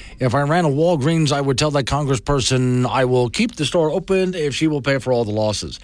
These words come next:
And that's one way to do it. One other commentator on Fox News said, if she doesn't understand it, then she can go ahead and open up a Walgreens herself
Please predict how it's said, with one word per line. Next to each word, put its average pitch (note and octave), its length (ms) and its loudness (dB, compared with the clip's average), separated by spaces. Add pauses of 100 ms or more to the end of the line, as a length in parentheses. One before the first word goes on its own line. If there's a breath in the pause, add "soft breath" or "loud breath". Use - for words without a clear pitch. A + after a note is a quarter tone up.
(240 loud breath)
And E3 80 2
that's A3 160 0
one F#3 160 2
way C#3 140 -2
to A2+ 60 -4
do A#2 140 0
it. - 100 -4 (280 loud breath)
One G#3 380 0
other F3+ 320 -2
commentator A2+ 880 0
on G#2 220 0
Fox A2 360 -2
News G#2 420 -2 (200)
said, G#2 320 0 (460 loud breath)
if C#3+ 120 2
she D4 200 2
doesn't F3+ 300 2
understand C#3 680 -2
it, D#2+ 160 -4
then A#2 160 0
she G3 180 0
can B3 120 -2
go F#3+ 160 2
ahead C3 200 2
and A#2 120 0
open A#2+ 200 -2
up G#2+ 140 -2
a - 20 -2
Walgreens G2 720 0
herself A2+ 580 -2